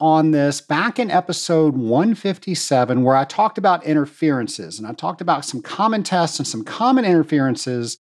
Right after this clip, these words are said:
So I briefly mentioned some of the interferences around the chlorine test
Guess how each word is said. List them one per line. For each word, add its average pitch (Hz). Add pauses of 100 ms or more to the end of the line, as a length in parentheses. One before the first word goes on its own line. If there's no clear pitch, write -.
(280)
So 165
I 143
briefly 190
mentioned 156
some 147
of 143
the 139
interferences 123
around 110
the 101
chlorine 185
test 95